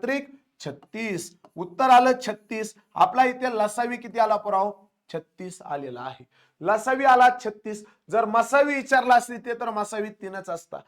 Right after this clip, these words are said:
मसावी म्हणजे सर्व संख्येला जोपर्यंत एका संख्येने भाग जातो तोपर्यंत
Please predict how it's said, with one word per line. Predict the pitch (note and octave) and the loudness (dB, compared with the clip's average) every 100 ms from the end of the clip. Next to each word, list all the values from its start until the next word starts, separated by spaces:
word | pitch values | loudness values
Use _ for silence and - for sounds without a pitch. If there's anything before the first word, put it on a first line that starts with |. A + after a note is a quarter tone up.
| _ _ | _ _
मसावी | D3+ G3+ A#3 C4+ D4 | -2 0 2 2 2
म्हणजे | D4 C4 A3 B3 | 2 2 4 4
सर्व | - D4 D#4+ D#4+ D#4 | 6 6 8 6 4
संख्येला | C4+ B3+ B3+ G3+ - - _ C#3 | -4 -4 2 2 2 -8 _ -8
जोपर्यंत | E3+ C#4 C#4+ C#4 C4+ C#4 | 4 4 6 0 2 4
एका | B3 B3 D4+ | 4 6 4
संख्येने | B3+ B3+ B3+ B3 | 4 -6 -6 0
भाग | G#3+ A3+ | 2 2
जातो | A3 A3 A3 | 2 -2 -4
तोपर्यंत | - G#3 G#3+ G#3+ | -4 -4 -2 -2